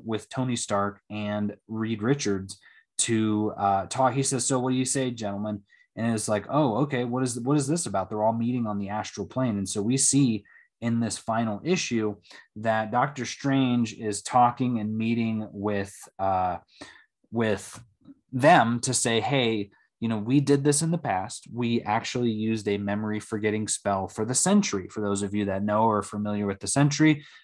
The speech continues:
I love the Sentry. And one of his storylines is he was so powerful and also so dangerous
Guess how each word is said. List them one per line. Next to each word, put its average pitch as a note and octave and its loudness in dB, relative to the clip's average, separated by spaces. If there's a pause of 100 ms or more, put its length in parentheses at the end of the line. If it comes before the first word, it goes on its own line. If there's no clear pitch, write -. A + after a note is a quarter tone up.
(120)
I G2 -4
love G2 -4
the F2+ -8
Sentry. G2 -2
And F#2+ -4
one G#2 0
of G2 -6
his G2+ -2
storylines F#2+ -2
is F#2 -6 (240)
he C#3 2
was C#3+ 6
so A#2+ 4
powerful G#2 0
and G2 -2
also G2+ -4
so G2 -4
dangerous F2+ -6